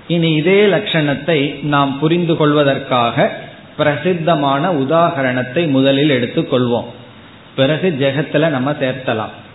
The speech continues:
கயிற்றில் பாம்பை நாம் பார்க்கின்றோம்.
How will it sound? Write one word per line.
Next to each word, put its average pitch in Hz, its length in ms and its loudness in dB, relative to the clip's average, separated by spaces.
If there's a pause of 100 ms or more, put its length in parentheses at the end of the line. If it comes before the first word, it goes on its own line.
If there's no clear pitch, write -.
(2000)
கயிற்றில் 185 840 4 (480)
பாம்பை 175 580 2 (100)
நாம் 147 300 0
பார்க்கின்றோம். 127 800 0